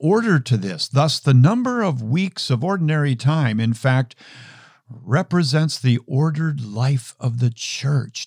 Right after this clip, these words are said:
That's where the ordinary comes from. It's the ordered life of the church, the period in which we live our lives, neither in feasting,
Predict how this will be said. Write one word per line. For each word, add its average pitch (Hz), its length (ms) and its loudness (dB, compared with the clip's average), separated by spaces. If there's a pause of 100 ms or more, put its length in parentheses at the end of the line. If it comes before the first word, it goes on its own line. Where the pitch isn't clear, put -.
That's 147 320 -6
where 147 260 4
the 139 120 2
ordinary 139 680 4
comes 127 360 2
from. 127 260 4
It's 123 160 2
the 127 140 2
ordered 151 580 2 (240)
life 135 480 0 (160)
of 120 180 2
the 127 120 6
church, 143 500 0 (180)
the 160 140 2
period 127 880 2 (580)
in 151 240 6
which 151 300 0
we 139 160 4
live 120 400 2
our 143 180 2
lives, 110 680 -2 (520)
neither 147 380 4
in 123 160 4
feasting, 214 840 -4